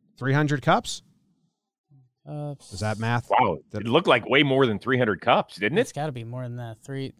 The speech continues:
Speaker 2: It would have to be, like, three thousand
Speaker 3: I mean,
Speaker 2: cups, right?
Speaker 3: yeah,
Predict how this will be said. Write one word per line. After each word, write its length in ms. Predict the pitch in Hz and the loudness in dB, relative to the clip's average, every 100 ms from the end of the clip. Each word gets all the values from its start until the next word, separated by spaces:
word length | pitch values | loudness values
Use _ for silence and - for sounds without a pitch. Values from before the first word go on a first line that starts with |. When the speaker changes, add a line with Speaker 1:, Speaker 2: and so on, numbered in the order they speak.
| - | -10
Speaker 2:
It 40 | |
would 100 | 147 | -4
have 180 | 160 160 | -2 -2
to 60 | 139 | -4
be, 80 | 143 | -6
like, 200 | 123 113 | -6 -10
three 260 | - 135 | -12 -12
thousand 500 | - 123 131 127 - | -8 -2 -2 -4 -8
Speaker 3:
I 20 | 95 | -2
mean, 160 | 123 | 0
Speaker 2:
cups, 220 | - - | -2 -10
right? 280 | 120 123 143 _ _ _ _ | -12 -12 -12 _ _ _ _
Speaker 3:
yeah, 100 | - | 0